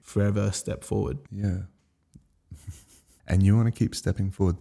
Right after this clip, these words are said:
Speaker 2: That just threw me back to something we spoke about in one of the previous episodes on the podcast here. And I mentioned about you can make as much money as you want,
Speaker 1: Mm, yeah.
Speaker 2: but it definitely comes down to how you make your money.
Speaker 1: How you make your money.
Speaker 2: It's, it's how you make your
Speaker 1: Yeah,
Speaker 2: money that, that
Speaker 1: absolutely.
Speaker 2: really matters.
Speaker 1: Yeah.
Speaker 2: So best case scenario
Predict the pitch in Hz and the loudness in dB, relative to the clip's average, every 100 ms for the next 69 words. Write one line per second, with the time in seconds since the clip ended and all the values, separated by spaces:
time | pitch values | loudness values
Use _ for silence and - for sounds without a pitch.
0 | - - 101 139 - - 120 107 95 82 | -4 -2 0 0 0 0 2 2 2 0
1 | 92 - 76 90 82 - 87 85 87 71 | -4 -6 -4 -4 -6 -4 -6 -2 -2 0
2 | 82 82 80 85 78 82 82 - - 82 | 0 0 0 -2 0 0 -2 -4 -2 0
3 | 80 82 - 82 80 - - 78 80 - | 0 -4 -4 -2 -2 -2 -2 -2 -2 -2
4 | 82 82 82 85 90 95 104 117 110 98 | -2 -2 -4 -4 0 0 0 -2 0 0
5 | 90 82 - _ - 92 98 107 95 92 | 2 0 -4 _ -6 -2 2 4 4 4
6 | 98 110 107 101 90 - 90 85 82 87 | 4 2 2 0 0 0 2 2 2 0
7 | 85 104 101 101 101 - 104 107 - 101 | 2 0 0 -4 -6 -2 4 4 4 4
8 | 113 107 101 95 95 85 - - 87 87 | 4 2 2 2 2 0 -2 -6 -2 0
9 | 87 85 82 - 82 78 82 - - 101 | 2 0 -2 -2 -2 -2 -6 -10 -8 -2
10 | 104 104 101 98 - 92 90 73 - 92 | 2 4 4 2 -4 -2 0 0 -2 -2
11 | 92 - 92 92 90 87 85 101 98 87 | -4 -2 2 4 4 2 2 4 4 4
12 | 87 82 98 - 87 90 87 85 87 85 | 2 0 0 0 2 2 2 2 2 0
13 | 82 - - _ - 131 120 98 95 98 | -2 -6 -14 _ -4 0 2 4 4 2
14 | - 110 - 107 98 90 90 104 92 | 2 0 0 0 0 0 2 2 2